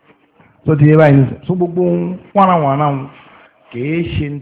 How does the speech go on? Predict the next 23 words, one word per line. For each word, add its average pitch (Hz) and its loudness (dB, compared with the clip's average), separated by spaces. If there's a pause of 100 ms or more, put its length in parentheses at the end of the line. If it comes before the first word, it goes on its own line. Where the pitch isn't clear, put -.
tí 175 -8 (340)
Islam 131 0 (400)
fọwọ́ 110 0
sí. 113 -6 (880)
Sunna 190 -8 (920)
òun 131 -10
ni 135 -16 (120)
ojú 139 -10
ọ̀nà 147 -4 (580)
tá 175 -4 (260)
a 123 -8
gbà 127 -6
lò 131 -8
gbésí 113 -12
ayé 123 -4
wa 120 -4 (720)
láti 160 -4
fi 127 -18
tẹ̀lé 117 -10
Quran 123 -10 (460)
téèyàn 160 -10
fi 143 -14 (120)
páàsì. 151 -2